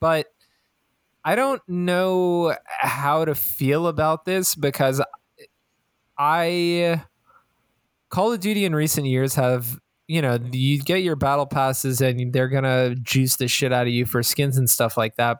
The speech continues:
but they haven't really been, like, having you pay for map packs or any kind of expansion. So I feel a little bit weird about this, and them saying that it's by Sledgehammer doesn't instill a lot of confidence m-, in me, especially considering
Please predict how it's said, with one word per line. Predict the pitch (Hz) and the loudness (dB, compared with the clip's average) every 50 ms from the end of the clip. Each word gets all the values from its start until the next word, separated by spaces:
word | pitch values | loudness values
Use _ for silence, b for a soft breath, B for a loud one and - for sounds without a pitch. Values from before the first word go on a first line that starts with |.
| _ | _
but | - 127 117 - - | -2 -2 -2 -2 -2
they | 131 127 | -2 0
haven't | 123 123 156 180 226 220 160 135 | 0 0 0 0 0 -2 -4 -2
really | 160 165 170 165 | -2 0 2 2
been, | 156 160 143 127 120 - _ - | 2 0 -2 -2 -6 -10 _ -2
like, | 131 127 123 - | 0 0 0 0
having | - 127 127 135 | 0 0 2 2
you | 131 127 | 2 0
pay | - - - 123 127 131 | 0 0 0 0 0 0
for | - - 127 117 | 0 -2 -2 -4
map | 110 110 113 117 113 - - | -2 -2 0 0 -2 -2 -2
packs | 123 123 123 120 117 - - - | -2 0 0 0 -2 -4 -6 -6
or | - - 123 120 120 117 120 117 117 117 113 - _ _ _ _ _ _ _ _ _ _ _ | -4 -2 0 0 2 2 2 2 2 0 -2 -4 _ _ _ _ _ _ _ _ _ _ _
any | - 135 131 135 | -4 -2 -2 0
kind | - 151 143 151 | 0 0 0 2
of | 143 | 0
expansion. | 139 - - - - 143 143 151 - 180 170 | -2 -2 -4 -4 -2 0 0 0 0 -2 -4
So | 160 - 170 | -2 0 0
I | 156 147 | 0 0
feel | - - - 185 190 196 202 | 0 -2 -2 -2 0 2 2
a | 185 | 2
little | 175 170 170 | 0 0 0
bit | 156 156 135 | 0 0 0
weird | 123 123 131 143 151 | 0 0 0 0 0
about | 156 156 160 160 165 - | 0 0 0 0 0 0
this, | 175 165 156 - | -2 -2 0 0
and | 147 135 139 | 0 0 0
them | 139 143 143 | 0 0 0
saying | - - 151 151 151 | 0 0 0 0 2
that | 147 139 131 | 2 0 0
it's | 127 - | 0 0
by | - 127 123 | 0 0 0
Sledgehammer | 117 - 131 127 123 120 131 123 117 117 117 117 117 117 113 - _ _ _ _ _ _ _ _ _ | 0 0 0 0 0 2 2 2 2 2 2 2 2 2 0 -2 _ _ _ _ _ _ _ _ _
doesn't | - 160 185 185 226 208 | -2 0 0 0 0 -2
instill | 196 190 170 - - - 190 190 180 | -2 -2 0 0 0 0 0 0 2
a | 165 | 2
lot | 160 156 156 | 2 2 2
of | 156 143 | 0 -2
confidence | - - 147 147 147 - 170 165 160 156 - - | 0 0 0 0 0 0 -2 -2 0 0 -2 0
m-, | 165 160 151 - _ _ | 0 -2 -2 -4 _ _
in | - 147 147 147 143 | 0 0 0 2 0
me, | 139 147 156 160 | 0 2 2 2
especially | 127 120 131 - - - - 143 147 - - 160 160 156 151 | 0 0 0 0 0 2 2 2 2 2 0 0 0 0 0
considering | - - 143 127 120 - - - 135 135 139 143 139 135 135 135 135 135 | 0 -2 0 0 0 0 0 2 0 2 2 2 2 2 0 0 -2 -4